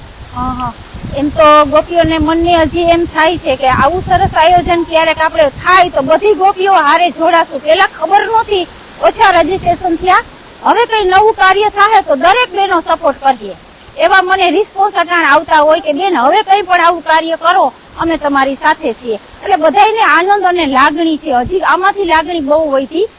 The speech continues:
અને બાકી આપણી સમાજ બધી પેટા જ્ઞાતિ, સાત પેટા જ્ઞાતિ બધી એક સાથે એક લોહી આજ બની ગયા,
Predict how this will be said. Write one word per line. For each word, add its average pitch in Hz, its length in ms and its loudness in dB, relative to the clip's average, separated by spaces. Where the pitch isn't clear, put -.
અને 320 300 0
બાકી 349 360 0
આપણી 349 300 0
સમાજ 330 600 -2
બધી 311 400 -2
પેટા 320 360 -2
જ્ઞાતિ, 320 560 -4
સાત 349 300 2
પેટા 320 360 -2
જ્ઞાતિ 294 420 -4
બધી 302 300 0
એક 339 260 0
સાથે 320 520 -2
એક 330 240 2
લોહી 302 360 2
આજ 269 240 2
બની 330 300 0
ગયા, 277 260 0